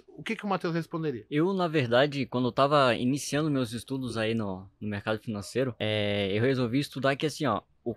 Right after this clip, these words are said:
Speaker 2: é, não só estudar setup, o que que faz um, um trader vencedor e setup e mindset, mas o que que destrói um trader,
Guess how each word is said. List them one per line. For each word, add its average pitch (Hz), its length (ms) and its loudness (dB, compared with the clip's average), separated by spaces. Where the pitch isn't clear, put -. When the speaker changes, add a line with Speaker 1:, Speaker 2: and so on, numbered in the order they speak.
Speaker 2:
é, 107 260 4
não 170 220 2
só 190 200 2
estudar 160 300 4
setup, 139 540 2
o 117 80 0
que 135 160 -6
que 120 120 -10
faz 135 300 2
um, 120 300 0
um 120 40 2
trader 120 340 2
vencedor 117 600 0
e 101 40 -4
setup 120 540 2
e 104 160 0
mindset, 107 720 0
mas 120 440 4
o 123 60 -2
que 175 180 2
que 190 240 -2
destrói 160 400 2
um 131 60 2
trader, 107 420 0